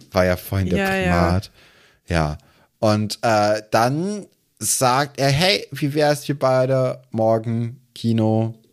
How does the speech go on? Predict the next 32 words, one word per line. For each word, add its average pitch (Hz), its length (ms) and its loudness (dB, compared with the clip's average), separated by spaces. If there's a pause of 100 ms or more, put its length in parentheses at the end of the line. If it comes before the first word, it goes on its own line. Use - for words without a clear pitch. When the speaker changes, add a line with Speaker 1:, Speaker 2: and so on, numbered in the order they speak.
(760)
Speaker 1:
Wär 104 120 4
doch 98 120 2
eine 98 100 -4
feine 92 320 -2
Sache.“ 120 540 0
Speaker 2:
Ja, 359 240 2
vom 262 260 -4
Bali-Kino. 254 180 4
Speaker 1:
Titanic 139 480 2
läuft. 117 600 0 (580)
Genau, 107 420 2
Titanic 110 600 -2
läuft. 101 480 0
Und - 140 -8
dann 92 140 -2
können 104 200 0
wir 95 60 2
es 90 120 -4
noch 98 60 0
mal 95 140 0
gucken. 104 360 -2
Und 98 180 -6
sie 113 100 -6
ist 101 180 -10
direkt 104 160 -2
so, 98 80 -8
„Ja, 101 260 0
dann 101 160 0
muss 104 140 -6
ich, - 180 -10 (300)
also 104 180 2
nee, 110 440 2